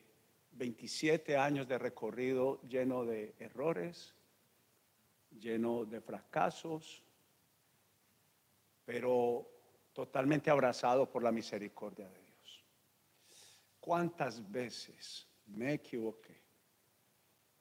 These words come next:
¿Cuántas veces fui un fracaso? ¿Cuántas veces llegué a la presencia de Jesús, siendo el ser más hermoso, más puro?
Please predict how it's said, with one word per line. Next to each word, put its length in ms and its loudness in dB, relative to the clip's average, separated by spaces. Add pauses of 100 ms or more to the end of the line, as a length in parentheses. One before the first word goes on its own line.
(140)
¿Cuántas 340 -2
veces 280 -2
fui 180 0
un 120 4
fracaso? 580 -8 (1300)
¿Cuántas 320 2
veces 260 4
llegué 300 6
a 20 8
la 160 6
presencia 640 0
de 100 2
Jesús, 760 -10
siendo 380 0
el 80 2
ser 260 4
más 480 6
hermoso, 540 4
más 420 4
puro? 460 -10